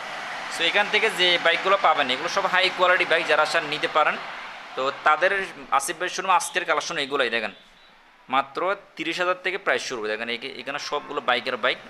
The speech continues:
যারা চান নিতে পারেন। তিরিশ হাজার থেকে শুরু করে এক লাখ পঁয়ষট্টি পর্যন্ত হাই রেঞ্জের বাইকগুলো আজকের ভিডিওতে পাবেন, যারা আসলে এই ধরনের কম দামে সেকেন্ড হ্যান্ড বাইকগুলো আপনারা যারা চান নিতে পারেন। তো আসিফ ভাইয়ের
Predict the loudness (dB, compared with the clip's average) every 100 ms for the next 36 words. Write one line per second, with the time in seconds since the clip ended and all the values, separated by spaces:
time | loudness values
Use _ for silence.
0 | 0 0 0 -2 -4 -2 2 2 0 -4
1 | -8 -8 -10 -12 -12 -12 -10 -10 -10 -12
2 | -12 -8 -2 2 4 4 4 2 2 4
3 | 4 4 4 4 2 4 2 2 0 2
4 | 2 2 2 2 4 4 2 -4 -16 -4
5 | 2 4 4 2 2 2 2 0 -2 -12
6 | -20 -20 -20 -20 -20 -2 0 0 0 -2
7 | -2 -4 0 2 4 2 -4 -14 0 2
8 | 2 0 -2 0 -2 0 -2 0 0 2
9 | 0 -2 -2 0 2 2 0 0 -6 -8
10 | -16 -20 -20 -20 -20 -10 -6 0 2 2
11 | 2 2 2 2 0 0 2 4 4 0
12 | -4 -2 2 4 2 0 2 4 6 4
13 | 0